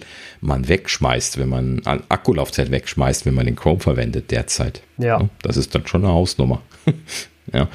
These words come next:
Speaker 1: Und gerade die Google-Leute benutzen ja sehr viel die browserbasierten Anwendungen, weil das ja alles Google-Zeug ist.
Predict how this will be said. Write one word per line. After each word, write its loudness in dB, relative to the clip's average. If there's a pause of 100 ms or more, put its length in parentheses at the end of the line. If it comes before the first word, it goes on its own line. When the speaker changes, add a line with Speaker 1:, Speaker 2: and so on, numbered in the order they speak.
Speaker 1:
Und -2
gerade 2
die 2
Google-Leute 4
benutzen 0
ja -2
sehr -2
viel 2
die 0
browserbasierten 2
Anwendungen, 2
weil 4
das -2
ja -4
alles -4
Google-Zeug -2
ist. -2